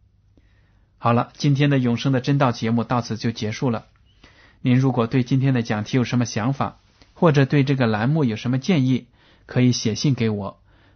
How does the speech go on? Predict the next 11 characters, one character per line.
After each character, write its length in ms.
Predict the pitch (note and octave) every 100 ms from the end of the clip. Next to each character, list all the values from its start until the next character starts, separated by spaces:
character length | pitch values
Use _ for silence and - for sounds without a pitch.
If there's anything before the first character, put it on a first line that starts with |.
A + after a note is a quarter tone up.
| _
我 140 | D3
的 120 | C3
通 240 | B2+ - F#3
讯 220 | F#3 B2+
地 180 | B2 B2+
址 140 | G2+
是 360 | - A#2+ A2+ - _ _ _
香 360 | - G3+ G3+
港 260 | F#3 G2+ - _ _
九 240 | - A#2
龙 340 | G#2+ G#2+ A#2+